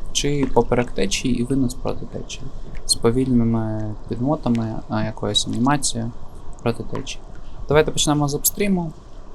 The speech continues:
Все дуже просто, ви кидаєте вверх по течії і робите фактично класичну джигову проводку.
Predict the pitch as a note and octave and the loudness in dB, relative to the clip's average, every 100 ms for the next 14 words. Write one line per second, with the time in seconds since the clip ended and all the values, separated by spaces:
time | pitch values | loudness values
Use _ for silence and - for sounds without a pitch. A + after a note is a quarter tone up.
0 | - - - - C#3 C#3 D3 - G3 - | -12 -10 0 4 4 4 2 4 4 2
1 | C3 B2 B2+ B2 A#2+ A2+ A#2 A#2+ - - | -2 -2 -2 0 2 0 0 0 0 -4
2 | - A3 - F3 - - - - - - | -2 -2 -2 -4 -6 -6 -6 -6 -8 0
3 | C#3 C#3 C#3 B2+ B2 B2 A#2 A2 G#2+ A2 | 4 4 4 4 4 4 4 4 2 0
4 | B2 - - - - A#2+ - A2+ - A2 | -4 -10 -8 -6 -2 -2 0 -2 0 2
5 | B2+ - A#2 G#2+ A2+ A2 A2+ G#2+ G#2+ A2 | 2 2 0 2 2 2 2 2 0 0
6 | - - A2 G2+ - - | -2 0 2 2 -2 -8